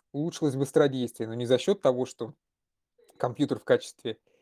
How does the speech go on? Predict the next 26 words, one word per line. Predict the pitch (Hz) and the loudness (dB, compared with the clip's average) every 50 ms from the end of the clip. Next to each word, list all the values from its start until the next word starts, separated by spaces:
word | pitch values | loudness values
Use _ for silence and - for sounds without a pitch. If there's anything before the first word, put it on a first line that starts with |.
| _ _ _ _ _ - | _ _ _ _ _ -10
исполнителя | - - - - 139 143 143 143 127 - - 113 113 113 | -10 0 2 4 4 4 2 -2 -8 -8 -8 -8 -6 -8
используется, | 110 - - 127 123 113 113 104 - - 113 | -8 -6 -4 -2 -2 -2 -4 -6 -8 0 2
да, | 127 147 | 2 2
то | - - | 2 0
есть | 120 - - | -8 -8 -10
мы | 120 117 | -12 -6
взяли | 107 - 123 117 113 | 0 2 4 4 4
обычную | 113 113 123 - - 123 117 | 0 -2 -6 -8 -8 -8 -6
деятельность, | 120 120 113 - 110 - - | -4 -4 -4 -6 -10 -8 -6
перенесли, | - 113 120 123 123 - - 185 226 208 | -4 -4 -4 -4 -4 -2 0 2 2 2
и | 147 | 2
понятно, | - 120 123 139 139 123 110 | 2 0 0 0 -2 -6 -10
что | - - 120 | -10 -8 -6
компьютер | - - 101 - 139 127 123 117 | -4 -4 -4 -4 -4 -4 -4 -4
быстрее, | 117 120 - - 123 117 110 | -6 -8 -6 -4 -4 -4 -4
чем | - 117 107 | -6 -10 -8
человек | - - 110 - - | -6 -6 -6 -4 -2
обрабатывает, | 120 113 117 110 110 117 110 101 - 113 117 120 - _ _ _ _ _ _ _ _ | 0 2 2 4 4 2 0 0 -2 -8 -20 -20 -20 _ _ _ _ _ _ _ _
а | - 113 123 | 0 2 2
именно | 139 147 143 123 | 2 2 0 0
за | 123 131 | 0 -2
счет | 123 - 139 - | -2 -2 -2 -2
оптимизации | 123 117 - - 135 131 123 117 131 120 113 - - 117 | -2 -2 -2 -4 -6 -4 0 2 2 2 2 0 -2 -2
алго-, | 110 113 120 127 - - _ _ | -2 -2 -2 -4 -6 -8 _ _
алгоритм-, | - 127 123 123 117 127 123 120 - _ _ _ 143 147 | -2 0 0 2 2 0 0 -2 -6 _ _ _ -18 -16
ал-, | 147 127 131 | -16 -18 -18